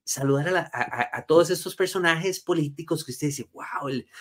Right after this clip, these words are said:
el futuro presidente de Costa Rica aquí caminando con todo el pueblo", y, y la gente se le acerca y, y lo, lo abrazan y le dan la mano y se toman una foto y el selfie, y la, esa persona sonríe, <laughs> ¿verdad? Y,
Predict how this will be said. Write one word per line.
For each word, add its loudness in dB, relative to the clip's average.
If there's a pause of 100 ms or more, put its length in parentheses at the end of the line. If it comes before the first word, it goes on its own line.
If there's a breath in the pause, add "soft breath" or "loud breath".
(160 soft breath)
el 0
futuro -6
presidente -2
de -10
Costa -8
Rica -6
aquí -4
caminando -2
con -2
todo 4
el 0
pueblo", 2
y, 0 (260 loud breath)
y 2
la 2
gente -2
se 0
le 2
acerca 2
y, 6
y 2
lo, 4
lo 4
abrazan 4
y 2
le 4
dan 2
la -2
mano 0
y 0
se -2
toman 2
una 2
foto 2
y 4
el 0
selfie, -2 (340 loud breath)
y 4
la, 4
esa 2
persona 2
sonríe, 6
<laughs> -18
¿verdad? 6
Y, 4